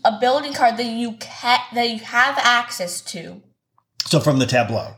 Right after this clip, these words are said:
Speaker 1: Yeah, from the
Speaker 2: Okay.
Speaker 1: tableau. And you pay whatever its cost might be. Maybe it's free. And you get that building and whatever its effect is.
Speaker 2: Okay, so give us an example of one of these.
Speaker 1: Okay, so I wanna build the Glassworks.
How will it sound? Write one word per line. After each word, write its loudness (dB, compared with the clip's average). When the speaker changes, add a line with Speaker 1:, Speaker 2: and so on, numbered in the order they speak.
Speaker 1:
Yeah, 2
from -2
the 2
Speaker 2:
Okay. 0
Speaker 1:
tableau. 2
And 0
you -8
pay 0
whatever 2
its 0
cost -2
might -2
be. -8
Maybe -6
it's -8
free. -10
And 4
you -4
get 4
that 2
building -2
and -2
whatever 4
its -10
effect -4
is. -16
Speaker 2:
Okay, 0
so 0
give 0
us 2
an 2
example 0
of -10
one -12
of -18
these. -18
Speaker 1:
Okay, 2
so 0
I 6
wanna 2
build -2
the -10
Glassworks. -6